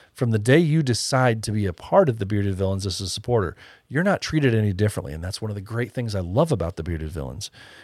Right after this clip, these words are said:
is that somebody can come in with a like heart, like-minded heart, um, and wanna do the things that,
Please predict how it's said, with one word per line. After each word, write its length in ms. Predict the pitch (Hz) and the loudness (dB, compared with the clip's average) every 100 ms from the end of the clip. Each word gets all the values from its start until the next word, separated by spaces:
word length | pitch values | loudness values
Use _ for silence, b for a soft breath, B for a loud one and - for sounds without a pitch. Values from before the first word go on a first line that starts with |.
| B | B
is 220 | - 110 | -4 -2
that 220 | 104 98 - | 2 0 -2
somebody 340 | - 131 147 | 0 2 2
can 180 | 143 151 | 2 -2
come 220 | - 135 | 0 2
in 220 | 117 104 | 2 2
with 120 | 101 | 0
a 40 | 98 | 0
like 320 | 92 113 131 | 2 2 2
heart, 320 | - 120 113 | 0 0 2
like-minded 520 | 110 120 127 123 117 | 0 -2 0 -2 -2
heart, 320 | 98 95 92 - b b b _ | -2 -2 -2 -6 b b b _
um, 480 | 98 92 95 95 92 _ | -2 0 0 -2 -6 _
and 240 | 104 98 | -4 0
wanna 160 | 101 113 | 2 2
do 260 | 107 110 107 | 2 2 2
the 120 | 101 | 0
things 320 | - 107 104 | -2 -2 -2
that, 200 | 101 92 | -4 -6